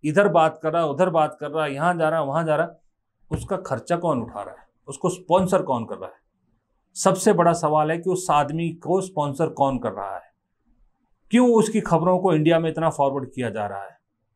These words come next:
इसका पता लगना बेहद ज़रूरी है कि इस शख्स को स्पॉन्सर किस, किसके द्वारा किया जा रहा है। आज नहीं तो कल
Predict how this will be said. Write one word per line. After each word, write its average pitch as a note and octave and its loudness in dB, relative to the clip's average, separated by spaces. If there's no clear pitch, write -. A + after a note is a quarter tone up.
इसका C#3+ -2
पता C#3 0
लगना B2 -2
बेहद A2 -6
ज़रूरी A2 -8
है D3 -8
कि D3+ -10
इस - -8
शख्स - -6
को C3+ -6
स्पॉन्सर A2+ -8
किस, C3+ -14
किसके - -10
द्वारा A2 -2
किया A#2 -4
जा F#2+ -8
रहा F2+ -10
है। - -20
आज C#3 2
नहीं C#3 -2
तो D3 -2
कल B2 0